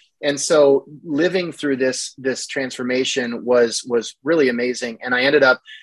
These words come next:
getting very involved with the Mexican community just through, um, church, through our, you know,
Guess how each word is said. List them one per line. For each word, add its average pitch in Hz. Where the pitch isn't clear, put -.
getting 120
very 139
involved 123
with 120
the 117
Mexican 131
community 110
just -
through, 120
um, 107
church, 208
through 143
our, 117
you 135
know, 113